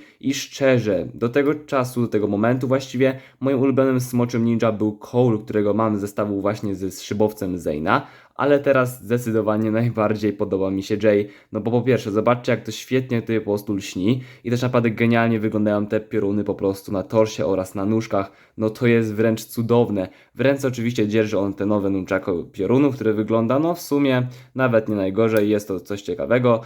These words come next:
a jeżeli chodzi o same nadruki, to naprawdę jest po prostu świetnie. Oczywiście mamy też te jego ogromniaste skrzydła, no i ta figurka co prawda pojawi się w magazynie, znaczy, no, w książeczce od Amitu,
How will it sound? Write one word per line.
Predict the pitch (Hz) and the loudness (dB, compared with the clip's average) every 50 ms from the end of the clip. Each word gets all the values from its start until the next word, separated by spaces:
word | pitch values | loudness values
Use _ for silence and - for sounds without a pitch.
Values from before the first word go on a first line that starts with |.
| - - - | -10 -14 -6
a | - 120 | -2 0
jeżeli | 127 123 123 127 | 2 2 2 2
chodzi | 123 127 120 110 - | 0 0 0 0 0
o | - 101 110 110 | 2 2 2 0
same | - - 113 110 113 107 | 0 -2 -2 0 2 0
nadruki, | 104 107 110 110 107 104 | 2 0 0 -2 -2 -4
to | 107 | -4
naprawdę | 98 98 104 104 98 98 | -2 -2 0 0 0 -2
jest | 98 98 - | -4 -4 -4
po | 98 | -6
prostu | 95 95 - - 104 | -6 -6 -6 -8 -12
świetnie. | 104 - - - 110 110 104 104 - 107 95 95 - - - - | -12 -12 -8 -2 0 0 0 0 -2 -6 -6 -6 -6 -10 -18 -16
Oczywiście | 120 120 127 120 131 131 131 139 | -12 -6 -2 -2 0 0 2 2
mamy | 123 117 110 | 2 2 2
też | 113 110 110 | 2 0 0
te | - 113 101 90 | 0 0 0 2
jego | 69 90 101 101 98 92 - | 2 0 0 2 2 0 0
ogromniaste | - 113 110 110 104 101 101 - - 85 | 0 0 0 0 0 0 -4 -6 -8 -10
skrzydła, | - - - 143 139 147 160 175 180 175 - _ - _ _ _ - | -10 -6 -2 0 2 2 2 2 0 -2 -6 _ -20 _ _ _ -10
no | - 139 151 | -6 -2 -2
i | 165 165 165 | 0 0 -2
ta | 165 - 147 - - - _ - | -2 -2 -4 -4 -4 -10 _ -6
figurka | - 143 143 143 143 151 147 | -2 2 2 2 2 2 0
co | 143 135 | 0 2
prawda | 127 139 135 135 135 | 2 2 2 2 0
pojawi | 127 - 139 139 143 135 135 127 | 0 2 2 4 4 2 0 -2
się | 127 117 | -4 -4
w | 104 | -2
magazynie, | 113 113 110 104 104 101 104 117 117 117 110 107 - - - - | -2 -2 0 0 -2 -2 0 0 0 0 0 0 -2 -6 -10 -10
znaczy, | 98 98 101 101 98 95 - 107 98 98 92 - - | -6 -4 -2 -2 -2 -2 -2 0 0 0 -2 -2 -4
no, | 87 95 92 92 | -4 -4 -4 -4
w | - | -4
książeczce | - 107 107 110 113 - 107 | -4 0 0 0 0 2 0
od | 101 101 - - | 0 0 0 -2
Amitu, | 98 120 143 143 135 139 151 | 0 0 0 2 2 2 2